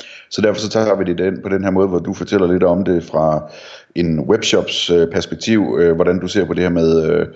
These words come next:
med at bruge influencers, øh, og så kan jeg spille lidt ind undervejs med, hvordan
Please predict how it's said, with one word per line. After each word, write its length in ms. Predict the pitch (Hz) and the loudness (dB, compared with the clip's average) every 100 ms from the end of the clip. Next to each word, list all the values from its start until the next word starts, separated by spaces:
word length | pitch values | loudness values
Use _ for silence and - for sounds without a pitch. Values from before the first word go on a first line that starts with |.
| - - - | -18 -20 -4
med 160 | 85 90 | 2 2
at 80 | |
bruge 200 | - 87 | 0 -2
influencers, 720 | 85 101 95 85 80 80 80 - 78 | 0 0 0 0 0 -2 -2 -4 0
øh, 240 | 85 80 | 2 4
og 120 | 78 80 | 2 0
så 100 | 87 | 0
kan 120 | 92 | 0
jeg 80 | 87 | 0
spille 240 | - 85 | 0 0
lidt 140 | 92 | 2
ind 220 | 92 90 - | 2 0 0
undervejs 500 | 85 82 95 95 90 | 0 2 2 0 -2
med, 200 | 87 85 | 0 0
hvordan 480 | 82 82 85 90 | 0 2 0 -2